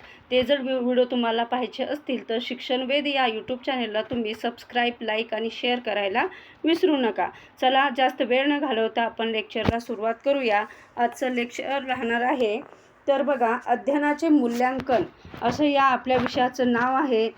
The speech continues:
आणि हा बीएडमधील फर्स्ट सेमिस्टर, म्हणजे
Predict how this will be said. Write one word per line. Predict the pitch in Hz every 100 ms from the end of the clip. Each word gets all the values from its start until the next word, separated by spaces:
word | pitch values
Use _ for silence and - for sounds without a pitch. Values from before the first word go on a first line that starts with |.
| -
आणि | 220 233
हा | 233 262 254 214
बीएडमधील | 220 214 240 254 269 269 247 214 233 240 - - -
फर्स्ट | 302 294 302 311
सेमिस्टर, | 302 294 247 240 - 247
म्हणजे | 254 226 208